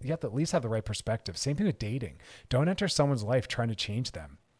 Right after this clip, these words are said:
especially not around what's comfortable for you, so you don't have to do the internal work of accepting who they are or learning to trust or learning to let go. That's toxic forms of monogamy and ownership. No one owns anyone.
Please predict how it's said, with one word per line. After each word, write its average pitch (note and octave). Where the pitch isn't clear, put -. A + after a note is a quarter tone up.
especially C3+
not B2
around A2
what's A2+
comfortable G#2+
for G#2+
you, G#2
so -
you G2+
don't G#2+
have G2+
to G#2+
do G2
the G2+
internal G#2
work G2+
of F2
accepting F#2+
who F#2+
they E2+
are G#2
or A#2
learning G#2+
to G#2
trust G#2+
or G#2
learning G#2
to G2+
let F#2
go. A2+
That's C3+
toxic -
forms G#2
of G2+
monogamy F#2+
and E2+
ownership. G#2+
No G2
one D3+
owns B2
anyone. D#2